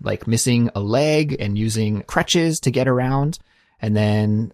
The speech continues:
at the bottom, it said, like, "Save the crippled children." And that word crippled is one that's very politically incorrect. It's not a word that we would use these days at all. So when I saw those images on Google, I was shocked. I was like,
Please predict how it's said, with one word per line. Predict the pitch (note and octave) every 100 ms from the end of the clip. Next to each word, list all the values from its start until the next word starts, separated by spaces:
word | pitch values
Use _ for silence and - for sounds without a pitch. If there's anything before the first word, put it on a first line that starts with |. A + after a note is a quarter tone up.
| -
at | A2
the |
bottom, | G#2 G#2+ B2 B2
it | G2+
said, | - G2+
like, | F2+ F2
"Save | - C3+ C#3 C3+ B2+
the | A2+
crippled | - A#2 - A2 - -
children." | - G#2 G2+ F#2 A2+ -
And | G2+ G#2+
that | A2 A2+
word | A2+ A2 A2+ - _ _ _
crippled | - G3 - A#2+ B2
is | - A2
one | A2 A2
that's | G2+
very | A2 G#2+ G#2+ G#2+
politically | - A#2 A2 - A2 G#2
incorrect. | - A#2+ A#2 - A2 -
It's | G#2+ A2+
not | G#2+
a | A#2
word | A2 G#2+ A2 A2
that | G#2+ F#2+
we | G#2
would | G#2 G2+
use | G2+ G#2 - - - -
these | A#2 G#2+
days | G#2+ G#2+ -
at | G#2
all. | - D3+ A2
So | -
when | G#2+
I | G#2+
saw | G#2 - B2 C3 C3+ -
those | A2 A2 A2 A2 A2 -
images | G3 B3 D#3 C#3+ G3+ F#3+
on | G#2 B2+
Google, | - F#3+ - C3 D#3+
I | -
was | C3
shocked. | - - - - -
I |
was | -
like, | -